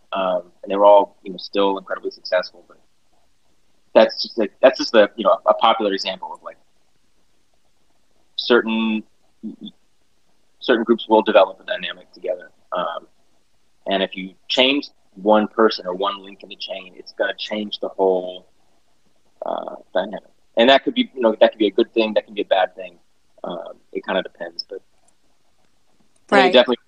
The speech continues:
Speaker 1: relate into the situation here 'cause, like, like I said, all, all of us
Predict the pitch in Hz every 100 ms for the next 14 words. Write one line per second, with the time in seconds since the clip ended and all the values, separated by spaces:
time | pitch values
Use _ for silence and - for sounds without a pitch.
0 | - 107 104 98 - - 101 98 101 90
1 | 95 - - - 98 - - 104 98 98
2 | 101 110 113 120 110 110 -